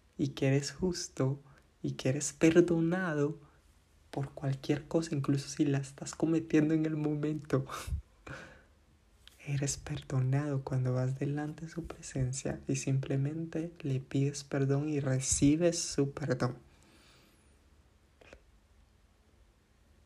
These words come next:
Eso debería traernos alegría. Y, y, y sorprendentemente, así es el reino.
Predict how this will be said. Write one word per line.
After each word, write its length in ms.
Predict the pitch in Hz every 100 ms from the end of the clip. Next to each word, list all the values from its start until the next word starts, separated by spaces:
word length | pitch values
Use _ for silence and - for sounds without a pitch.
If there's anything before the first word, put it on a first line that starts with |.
| -
Eso 380 | 143 135 - 143
debería 540 | 143 139 135 139 135
traernos 880 | 135 135 135 131 - - 135 135 - -
alegría. 800 | - 131 127 123 - 131 131 135 - - - _ - - - - _ - - - _ _ _ -
Y, 400 | 139 135 196 262
y, 260 | 139 135 285
y 140 | 139
sorprendentemente, 1600 | - - 139 - - 135 131 135 139 151 143 139 135 135 - - - - - - - - _ _ _ _ - - - - - - - _ _ _ _ _ -
así 380 | - - -
es 180 | 139 131
el 140 | 131 120
reino. 460 | 127 120 120 135